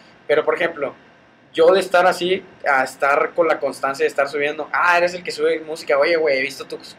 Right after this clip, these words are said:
tus covers, güey, te estoy siguiendo, me gusta mucho". Entonces estás diciendo, "Ay,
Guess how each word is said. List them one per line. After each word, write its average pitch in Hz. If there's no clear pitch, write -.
tus -
covers, 156
güey, 139
te -
estoy 127
siguiendo, 143
me 143
gusta 135
mucho". 139
Entonces -
estás 139
diciendo, 143
"Ay, 117